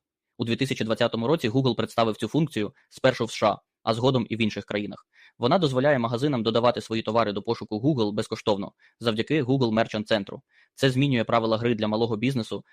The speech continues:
даючи їм змогу конкурувати з великими ретейлерами. Як це працює? Створіть аккаунт у Google Merchant Центрі.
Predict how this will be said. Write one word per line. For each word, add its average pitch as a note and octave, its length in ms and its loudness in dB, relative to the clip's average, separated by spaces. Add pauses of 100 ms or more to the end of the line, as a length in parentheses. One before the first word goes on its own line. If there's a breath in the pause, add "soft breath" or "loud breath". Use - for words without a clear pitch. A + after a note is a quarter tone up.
(120)
даючи A#2 340 0
їм A2 140 0
змогу A#2 300 0
конкурувати A2 580 0
з G2+ 60 -10
великими G#2+ 400 -2
ретейлерами. G2+ 560 -4 (360)
Як C3+ 200 2
це A#2+ 100 0
працює? G#2 380 -4 (400)
Створіть C#3 320 2
аккаунт C3+ 340 2
у A2+ 120 -4
Google B2 220 2
Merchant A2 300 -2
Центрі. G2+ 380 -8